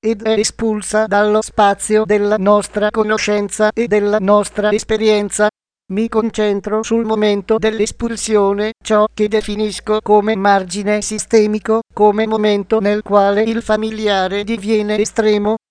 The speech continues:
È la versione estrema di condizioni familiari. Non si tratta del mostruoso, del bizzarro,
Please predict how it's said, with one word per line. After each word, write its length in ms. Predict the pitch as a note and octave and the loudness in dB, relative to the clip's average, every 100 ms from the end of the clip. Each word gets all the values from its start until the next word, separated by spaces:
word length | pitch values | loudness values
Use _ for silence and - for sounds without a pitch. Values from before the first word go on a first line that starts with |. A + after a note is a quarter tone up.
| _ | _
È 160 | - A3 | -2 0
la 140 | G3+ | 0
versione 720 | G#3 A3 G3 A3 G#3+ G#3 G#3+ | 0 -2 -2 0 2 2 0
estrema 640 | G#3+ G#3 A#3 G#3+ G#3 G3+ G#3+ | -2 -2 0 2 2 0 -2
di 160 | G#3 | -4
condizioni 840 | A#3 A3 G#3+ A3+ - G#3+ G3+ A3 | -2 -2 -2 -4 0 2 2 0
familiari. 800 | A3+ G#3+ G#3+ G#3+ G#3 G3 F#3 G3+ G#3 _ _ _ _ G3 | -2 -2 -2 -2 0 2 0 -4 -8 _ _ _ _ 0
Non 260 | G#3+ G#3+ | 2 2
si 180 | - G#3 | 0 -2
tratta 540 | G#3+ G#3+ G#3 - A3 | 2 2 0 0 -2
del 180 | A3 G#3 | 2 0
mostruoso, 760 | G#3+ G#3+ A3+ A3 G#3+ G3+ G#3 A3+ | 0 -4 0 4 4 2 0 -2
del 220 | - G#3 G#3 | 0 -2 0
bizzarro, 680 | A3+ F3+ G#3 G#3 G3 G#3 | -4 0 2 2 2 -4